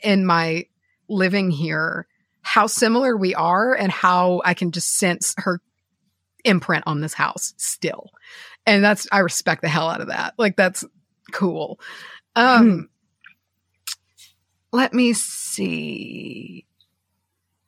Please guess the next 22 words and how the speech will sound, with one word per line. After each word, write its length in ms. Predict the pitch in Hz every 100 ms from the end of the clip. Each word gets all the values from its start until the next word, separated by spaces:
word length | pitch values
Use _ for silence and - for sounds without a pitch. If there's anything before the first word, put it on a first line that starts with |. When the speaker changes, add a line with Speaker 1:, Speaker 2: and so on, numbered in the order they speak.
| _ _ _ - -
Speaker 1:
Uh, 120 | 254 - - 220
Charlie, 560 | - 208 214 160 156 - -
of 120 | -
course. 440 | - - - - -
Like, 360 | 202 190 190
I 40 | 208
mean, 140 | 185
truly, 520 | - 180 170 165 160
like 380 | - 175 175 165 247
Speaker 2:
I 100 | 214
was 140 | 240
wondering 340 | 190 185 180
if 200 | 160 175
you 100 | 160
guys 260 | 156 135 139
were 80 | 143
gonna 180 | - -
do 200 | - 135
that. 240 | - - -
<laughs> 80 |
Speaker 1:
Uh, 140 | 262 269
well, 240 | 277 349